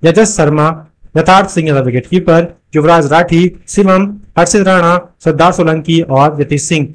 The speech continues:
तो दोस्तों ये रही cricket mood की तरफ से दिल्ली Premier League के सत्तरवें मुकाबले की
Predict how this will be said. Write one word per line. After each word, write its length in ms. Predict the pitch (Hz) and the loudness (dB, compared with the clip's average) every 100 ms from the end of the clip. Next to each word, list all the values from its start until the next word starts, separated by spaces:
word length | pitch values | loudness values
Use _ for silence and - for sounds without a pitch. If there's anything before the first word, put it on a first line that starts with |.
| - _ - | -16 _ -2
तो 80 | 151 | 0
दोस्तों 440 | 165 170 190 214 214 _ _ | 2 0 0 0 -2 _ _
ये 140 | 139 208 | 2 4
रही 280 | 220 208 226 | 4 2 2
cricket 260 | 185 156 | 0 -2
mood 140 | 160 170 | -4 -6
की 60 | |
तरफ 200 | - 160 | -4 -6
से 180 | 156 151 165 160 _ 135 | -2 -2 -2 -6 _ -4
दिल्ली 220 | 180 226 | -2 0
Premier 300 | 208 175 156 | -2 -2 -2
League 180 | 175 185 | -2 -2
के 200 | 165 165 - - | -2 -2 -8 -6
सत्तरवें 380 | 196 226 226 | -2 0 0
मुकाबले 480 | 226 202 156 156 180 | 0 -2 -4 -2 -2
की 200 | 175 165 | 0 -2